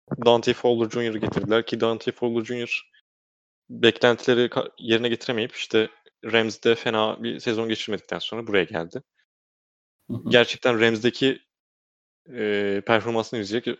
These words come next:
Speaker 1: izleyeceğiz yoksa ilk sezonlarında oynadığı top mu izleyeceğiz? O çok önemli olacak. Zaten savunması yani sıkıntılı bir olan bir kadro olduğu için böyle birkaç çıkış önemli olacak onlar için. Yani üç sezondur falan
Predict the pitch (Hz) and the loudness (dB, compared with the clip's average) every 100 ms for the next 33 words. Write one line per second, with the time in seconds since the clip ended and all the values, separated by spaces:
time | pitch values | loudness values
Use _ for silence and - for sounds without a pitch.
0 | - 104 92 117 117 - 113 110 - 117 | -6 -6 -2 -2 -2 -4 -4 -4 -8 -10
1 | - - - _ - 101 98 101 98 107 | -10 -16 -20 _ -6 -2 -2 -2 0 0
2 | 107 98 110 - 104 101 90 - 87 92 | 0 0 -2 -4 -6 -6 -6 -6 -8 -6
3 | 131 - - _ _ _ _ _ - 120 | -6 -8 -20 _ _ _ _ _ -4 -2
4 | 117 110 90 82 82 113 123 123 135 - | 0 0 0 -2 -4 -2 4 4 4 0
5 | 104 107 101 - 110 107 92 90 101 _ | 0 0 -4 -4 -4 -2 -4 -4 -10 _
6 | _ - - 107 101 110 107 104 104 107 | _ -16 -10 -8 -2 0 2 2 0 -6
7 | - 107 104 113 147 151 147 - _ - | -4 -4 0 -2 -2 -6 -10 -16 _ -20
8 | _ _ _ 110 113 113 - 120 - - | _ _ _ 2 2 2 0 0 0 -4
9 | 143 - 117 110 117 113 98 - 87 85 | -4 -2 -2 -2 -2 -2 -4 -8 -8 -10
10 | - 139 - - 90 98 117 - 107 104 | -12 -20 -16 -6 -4 -4 -4 -2 -2 -2
11 | 104 - 113 165 | -4 -2 -2 -4